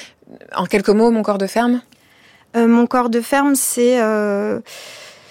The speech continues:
Speaker 2: c'est l'histoire de, donc toujours en poésie narrative documentaire, euh, de, euh, mon enfance dans une ferme conventionnelle, euh,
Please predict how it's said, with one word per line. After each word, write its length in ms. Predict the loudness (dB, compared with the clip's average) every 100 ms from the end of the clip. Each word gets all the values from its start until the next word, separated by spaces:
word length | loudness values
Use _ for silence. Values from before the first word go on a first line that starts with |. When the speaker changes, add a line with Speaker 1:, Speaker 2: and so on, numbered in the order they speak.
| -20 -20 -8
Speaker 2:
c'est 260 | -2 0
l'histoire 460 | 0 -2 -2 -2 0
de, 840 | -2 0 0 0 0 0 -2 -4 -4
donc 180 | -4
toujours 340 | -4 -4 -2 0
en 100 | -2
poésie 420 | 0 -2 -2 0
narrative 640 | 0 0 -4 -6 -6 -6
documentaire, 800 | -6 -8 -6 -4 -4 -2 -2 -2
euh, 220 | -4 -4 -6
de, 200 | -6 -4
euh, 640 | -2 -2 -2 -4 -6 -8
mon 340 | -6 -2 0
enfance 440 | 0 -2 -2 -2 -2
dans 160 | -4
une 520 | -4 -4 -4 -4 -8 -6
ferme 260 | -2 0
conventionnelle, 720 | 0 -4 -4 -6 -4 -4 -2 -2
euh, 240 | -4